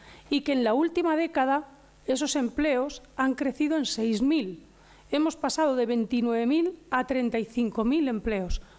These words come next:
un veinte por ciento de crecimiento en este sector.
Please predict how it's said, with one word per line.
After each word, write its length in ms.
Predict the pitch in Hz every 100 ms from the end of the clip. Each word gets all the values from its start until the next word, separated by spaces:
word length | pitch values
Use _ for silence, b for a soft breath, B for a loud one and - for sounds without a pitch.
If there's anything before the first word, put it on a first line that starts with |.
| B
un 220 | 302 294 262
veinte 380 | 311 339 302
por 200 | 285 247
ciento 400 | 220 285 320 269
de 140 | 220 220
crecimiento 720 | 247 226 233 247 254 - 196 196 B B B -
en 140 | 247
este 240 | 254 -
sector. 440 | 240 240 - 208